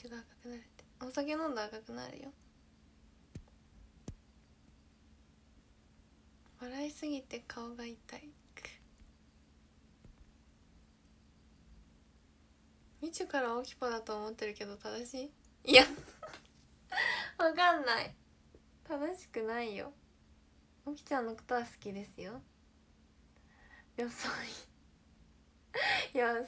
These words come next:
そういう、なんか、なんて言ったらいいのかわかんないけど。<laughs> なんかその、<laughs> いや、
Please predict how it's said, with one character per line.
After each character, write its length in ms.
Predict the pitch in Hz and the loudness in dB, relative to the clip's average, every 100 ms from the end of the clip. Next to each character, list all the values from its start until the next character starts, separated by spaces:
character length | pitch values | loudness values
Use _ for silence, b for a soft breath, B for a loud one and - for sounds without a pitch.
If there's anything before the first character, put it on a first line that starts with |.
| - | -4
そ 100 | 233 | 0
う 80 | 240 | 0
い 40 | 247 | -2
う、 80 | - | -4
な 120 | 226 | -6
ん 60 | 220 | -6
か、 120 | 175 165 - | -10 -12 -12
な 160 | 226 240 | -6 -4
ん 80 | 330 | -6
て 20 | |
言 80 | - | -2
っ 20 | |
た 60 | - | 2
ら 60 | 302 | 2
い 20 | |
い 40 | |
の 100 | 302 | 0
か 100 | 302 | -6
わ 80 | 202 | -8
か 180 | - 262 | -4 -4
ん 80 | 285 | -4
な 80 | - | -8
い 100 | 240 | -12
け 100 | - | -14
ど。 100 | - - - - - - - - - 539 B B B 415 B | -18 -20 -20 -20 -20 -20 -20 -20 -12 -8 B B B -10 B
<laughs> 0 | |
な 120 | 320 | -6
ん 60 | 320 | -4
か 60 | - | -6
そ 120 | - | -8
の、 60 | - | -6
<laughs> 40 | 320 - 480 - 508 - - - - - - - - - - - - - - - - - 740 807 - B B B B B - - - - | -4 6 6 8 4 0 -8 -20 -20 -20 -20 -20 -20 -20 -20 -20 -20 -20 -20 -20 -20 -20 -20 -20 -16 B B B B B -12 -20 -20 -16
い 60 | 247 | -12
や、 140 | 233 | -12